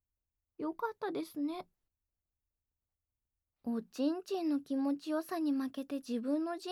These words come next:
生を終わらせちゃうなんて、魔女って哀れな性癖ですね。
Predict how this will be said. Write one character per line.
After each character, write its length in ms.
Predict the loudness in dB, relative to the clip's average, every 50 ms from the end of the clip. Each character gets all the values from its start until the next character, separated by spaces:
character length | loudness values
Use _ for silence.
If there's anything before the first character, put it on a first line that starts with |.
| -4 -4 -2
生 160 | 0 0 2
を 140 | 2 2 2
終 200 | 2 0 0 -2
わ 60 | -4
ら 60 | -4
せ 60 | -8 -6
ち 80 | -2 -2
ゃ 80 | 0
う 80 | 0 -2
な 140 | -4 -6 -8
ん 80 | -10 -10
て、 160 | -10 -10 -8 -8 -8 -10 -12 -18 _ _ _ _ _ _ _ _ _ _ _ _ _ _ _ _ _ -6
魔 280 | -2 0 2 2 2
女 160 | 2 0 0
っ 20 | -2
て 300 | -2 -4 -6 -6 -4 -4
哀 320 | -4 -2 2 2 4 4 4
れ 100 | 2 2
な 140 | 0 0
性 140 | -2 -4 -4 -4 -2 -2 -4 -6
癖 140 | -8 -10
で 120 | -8 -8 -8
す 180 | -8 -10 -12
ね。 160 | -12 -12 -12